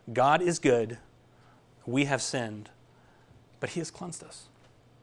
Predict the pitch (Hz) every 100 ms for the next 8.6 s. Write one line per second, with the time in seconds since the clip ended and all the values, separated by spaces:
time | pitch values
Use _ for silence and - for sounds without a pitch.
0 | _ _ _ _ _ _ _ _ _ _
1 | _ _ _ _ _ 160 156 139 123 113
2 | 127 - - - - - - _ - -
3 | - - _ _ _ _ _ _ _ _
4 | _ _ _ - 151 160 190 208 160 113
5 | 139 - - - - 107 - - _ -
6 | - _ _ _ _ _ - _ - _
7 | - - - 139 214 - 139 180 117 113
8 | 170 139 - 107 117